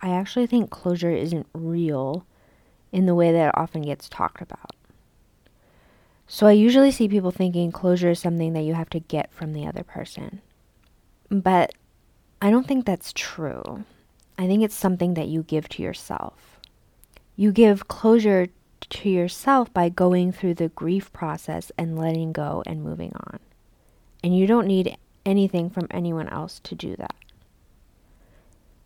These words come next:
I think so often we get hung up thinking something like, "Well, if I just knew why he did what he did, then I could move on.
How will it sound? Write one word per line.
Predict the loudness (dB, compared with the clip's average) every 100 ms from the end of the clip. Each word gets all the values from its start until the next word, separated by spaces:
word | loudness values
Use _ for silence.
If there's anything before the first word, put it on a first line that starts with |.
| _
I | 2
think | 4 4
so | 4 6
often | 6 6 2
we |
get | 2 0
hung | -2 -2 2
up | 2 2
thinking | 0 -4 -2 -2 -2
something | -4 -6 -4 -2 -2
like, | -2 -2
"Well, | 0 0
if | 0
I | -2
just | -2 0
knew | 2 2
why | 0 0 0 0
he | -2
did | -4 -2
what | -4
he | -2 -4 -6 _ _
did, | -6 -4 -4 -4 -12 -20 0
then | 2 4
I | 0
could | -4 -8
move | -8 -10
on. | -12 -14 -16